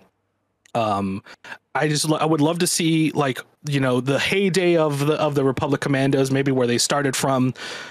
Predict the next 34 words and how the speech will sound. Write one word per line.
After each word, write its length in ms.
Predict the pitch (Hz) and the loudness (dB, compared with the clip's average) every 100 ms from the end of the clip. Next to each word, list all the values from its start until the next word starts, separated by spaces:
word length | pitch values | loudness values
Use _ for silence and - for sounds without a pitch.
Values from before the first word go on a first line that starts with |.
| - _ | -20 _
uh, 540 | 123 113 110 107 110 107 - - - | -2 0 2 2 2 0 -4 -16 -8
kind 240 | - 156 | -4 0
of 140 | 143 143 | 0 0
the 100 | 147 | 0
more 640 | 143 143 139 135 131 123 | 2 2 2 2 0 0
shady 400 | - - 151 151 | 0 0 0 0
stuff 240 | - 156 | 0 0
that 100 | 151 | 0
was 120 | 139 131 | 0 0
going 240 | 143 139 | 0 2
on 120 | 135 | 2
during 220 | 131 127 | 2 2
Order 180 | 123 123 | 2 0
sixty-six, 540 | 117 143 123 - 135 - | 0 0 0 0 0 -2
where 80 | |
some 180 | 117 135 | 0 2
of 80 | 123 | 2
them 100 | 120 | 2
weren't 180 | 113 110 | 0 0
killing 320 | - 196 196 175 | 0 2 2 2
Jedi, 400 | 170 165 165 160 | 2 4 2 2
some 120 | 131 | 0
of 80 | 117 | 0
them 80 | 113 | 2
were 100 | 110 | 0
letting 200 | 98 90 | 0 0
them 100 | 113 | 2
live, 360 | 160 190 180 | 4 4 2
some 160 | - 113 | 0 0
of 80 | - | 0
them 80 | |
were 80 | 95 | -4
doing 360 | 107 117 107 104 | -6 -2 0 2
that, 260 | 143 147 | 2 0